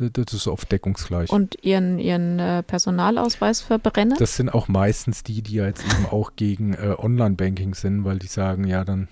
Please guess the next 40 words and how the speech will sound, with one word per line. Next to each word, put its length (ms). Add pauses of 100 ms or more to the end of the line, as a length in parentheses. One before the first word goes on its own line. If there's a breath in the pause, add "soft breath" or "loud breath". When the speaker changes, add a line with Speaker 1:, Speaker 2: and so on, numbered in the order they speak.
(140 soft breath)
Speaker 1:
wird 200
mit 140
einem 220
Klick 240
dein 240
Konto 260
gelöscht 400
und 160
wenn 140
du 80
dann 200
nicht 200
eben 160
dein 180
Bargeld 340
daheim 340
hast, 240
dann 100
bist 200
du 40
halt 100
am 140
Arsch. 340 (1600 soft breath)
Also 160
das, 140
Speaker 2:
Okay. 100
Speaker 1:
das, 120
das 160
gibt's 220
wirklich 280
sehr 160
häufig. 500 (440)
Äh, 300 (320)
deswegen, 560
das 220
wäre 480
wahrscheinlich 400
ein 80
Aufschrei 460
derer. 440